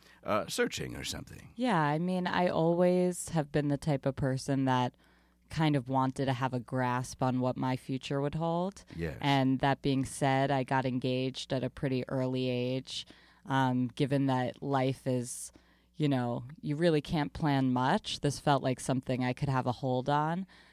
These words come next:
Speaker 2: And I was excited about it. We were engaged for two years, but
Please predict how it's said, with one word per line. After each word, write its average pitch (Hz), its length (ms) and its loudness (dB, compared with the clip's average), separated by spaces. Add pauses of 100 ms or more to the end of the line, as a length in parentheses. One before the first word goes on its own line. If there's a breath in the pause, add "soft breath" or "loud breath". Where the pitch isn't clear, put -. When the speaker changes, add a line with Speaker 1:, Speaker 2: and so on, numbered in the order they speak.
(240 loud breath)
Speaker 2:
And 131 800 2 (420)
I 139 120 2
was 131 180 0
excited 131 580 0
about 131 360 0
it. 127 520 0
We 139 140 0
were 131 140 2
engaged 127 420 -2
for - 180 -4
two - 220 -2
years, 123 760 0
but 120 380 0